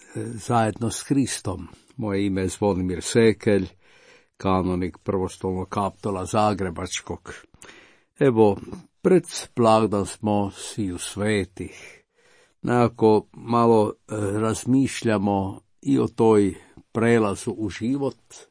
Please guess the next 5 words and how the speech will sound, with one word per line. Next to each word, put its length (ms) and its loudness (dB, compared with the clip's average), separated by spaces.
prelazu 840 0
sa 380 -6
onim 600 -6
jednim 400 0
uvjerenjem 1000 0